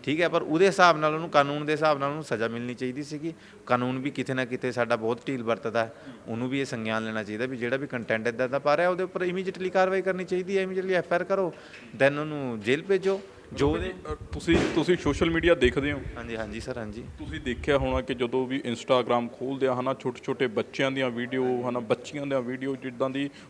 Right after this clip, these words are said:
Speaker 2: ਉਹਨਾਂ ਦਾ ਡਰੈਸ ਅੱਪ ਹੁੰਦਾ, ਜਿੱਦਾਂ ਦੇ ਉਹਨਾਂ ਦੇ ਫੇਸ ਐਕਸਪ੍ਰੈਸ਼ਨ ਹੁੰਦੇ ਨੇ, ਹਨਾ, ਅ, ਤੁਹਾਨੂੰ ਨਹੀਂ ਲੱਗਦਾ ਕਿ ਉਹ ਚੀਜ਼ ਸਾਡੀ ਆਉਣ ਵਾਲੀ ਪੀੜ੍ਹੀ ਨੂੰ ਖਰਾਬ ਕਰ ਰਹੀ?
Speaker 1: ਤੁਸੀਂ ਸਰ, ਸੋ ਇੱਕ ਤੁਸੀਂ ਵੀਡੀਓ ਦੇਖੀ ਹੋਣੀ, "ਬੋਲਤੀ ਨਹੀਂ ਥੀ ਬੋਲਨੇ ਲਗੀ।" ਇੱਕ ਛੋਟਾ ਜਿਹਾ ਮੁੰਡਾ ਪਾਸਟਰ ਬਜਿੰਦਰ ਦੀ ਵੀਡੀਓ ਪਾਉਂਦਾ ਹੈ।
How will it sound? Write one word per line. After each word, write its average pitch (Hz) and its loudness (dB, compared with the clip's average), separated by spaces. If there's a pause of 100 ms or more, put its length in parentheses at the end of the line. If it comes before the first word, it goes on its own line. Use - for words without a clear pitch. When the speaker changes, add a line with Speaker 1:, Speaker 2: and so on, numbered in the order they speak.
Speaker 2:
ਉਹਨਾਂ 139 2
ਦਾ 143 8
ਡਰੈਸ 113 2
ਅੱਪ 127 -2
ਹੁੰਦਾ, 123 0
ਜਿੱਦਾਂ 117 -4
ਦੇ 120 -2
ਉਹਨਾਂ 123 -4
ਦੇ 127 4
ਫੇਸ 120 -2
ਐਕਸਪ੍ਰੈਸ਼ਨ 127 -2
ਹੁੰਦੇ 120 0
ਨੇ, 123 -2
ਹਨਾ, 143 0
ਅ, - 0
ਤੁਹਾਨੂੰ 156 -2
ਨਹੀਂ 175 -2
ਲੱਗਦਾ 151 4
ਕਿ 151 -6
ਉਹ 156 0
ਚੀਜ਼ 139 -2
ਸਾਡੀ 135 4
ਆਉਣ 123 4
ਵਾਲੀ 131 6
ਪੀੜ੍ਹੀ 135 0
ਨੂੰ 147 0
ਖਰਾਬ 117 8
ਕਰ 107 -2
ਰਹੀ? 107 -8
Speaker 1:
ਤੁਸੀਂ 175 -8
ਸਰ, 156 0
ਸੋ 151 -4
ਇੱਕ 139 -4
ਤੁਸੀਂ 135 -4
ਵੀਡੀਓ 123 -2
ਦੇਖੀ 127 -2
ਹੋਣੀ, 135 -2
"ਬੋਲਤੀ 123 0
ਨਹੀਂ 127 -4
ਥੀ 113 -4
ਬੋਲਨੇ 110 0
ਲਗੀ।" 104 0
ਇੱਕ - -6
ਛੋਟਾ 131 2
ਜਿਹਾ 143 2
ਮੁੰਡਾ 127 0
ਪਾਸਟਰ 123 2
ਬਜਿੰਦਰ 113 -2
ਦੀ 110 -4
ਵੀਡੀਓ 110 -4
ਪਾਉਂਦਾ 98 -6
ਹੈ। 98 -10